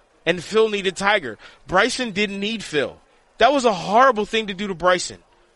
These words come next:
It was horrible. The two guys who had to play, how they put Phil Mickelson out in foursomes. And then the excuse that Jim Furyk gave. Like, I love Jim Furyk to death. I consider him a friend. He is somebody who,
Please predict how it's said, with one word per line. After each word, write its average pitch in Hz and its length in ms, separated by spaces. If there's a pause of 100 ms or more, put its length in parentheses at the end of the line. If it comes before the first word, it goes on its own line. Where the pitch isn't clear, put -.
(140)
It 214 40
was 226 140
horrible. 190 680 (240)
The 190 100
two 254 260
guys 226 280
who 196 100
had 175 200
to 156 60
play, 156 240
how 233 400
they 226 180
put 180 320 (440)
Phil 220 220
Mickelson 185 400
out 156 180
in 135 140
foursomes. 156 720 (220)
And 160 180
then 208 160
the 214 80
excuse 196 540
that 143 300
Jim 175 200
Furyk 165 360
gave. 127 200
Like, 165 220
I 226 180
love 214 320
Jim 160 180
Furyk 151 300
to 127 60
death. 131 340
I 147 80
consider 196 420
him 196 320 (340)
a 139 60
friend. 208 580 (280)
He 170 160
is 160 80
somebody 170 520
who, 151 440